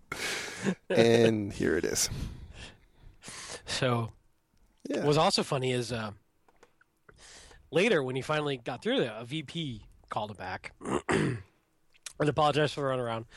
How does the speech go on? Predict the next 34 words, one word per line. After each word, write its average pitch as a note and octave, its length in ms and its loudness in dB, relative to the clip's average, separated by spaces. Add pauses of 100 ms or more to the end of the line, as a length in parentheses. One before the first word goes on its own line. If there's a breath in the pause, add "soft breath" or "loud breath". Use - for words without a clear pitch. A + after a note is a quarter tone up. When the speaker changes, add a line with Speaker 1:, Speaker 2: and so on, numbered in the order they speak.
(280 soft breath)
Speaker 2:
Said F3+ 200 0
everybody G#3+ 420 2
in - 40 2
his G#3+ 60 2
department E3+ 320 0
were A#2+ 60 -10
regular E3 340 2
readers E3 440 -2
of A2+ 100 -6
his C3+ 140 -2
blog C#3 320 0
of G#2 160 -14
Krebs B2+ 220 -8
on B2+ 120 -6
Security. C#3 300 -8 (280 soft breath)
Krebs B2+ 200 -4
on B2+ 80 0
Security. A#2+ 300 -4 (280 loud breath)
Quote, F3+ 260 4
"I D#3+ 100 2
was D#3+ 140 4
hoping B3+ 280 2
I'd F3+ 160 4
never F#3+ 240 2
get B3 120 4
a A3 40 0
call C4+ 200 4
from G#3 160 -2
you, B2+ 160 -6
but A2 120 -18
guess D3+ 340 -2
I D#3+ 60 -2
can D3 140 -12
call, D#3 340 0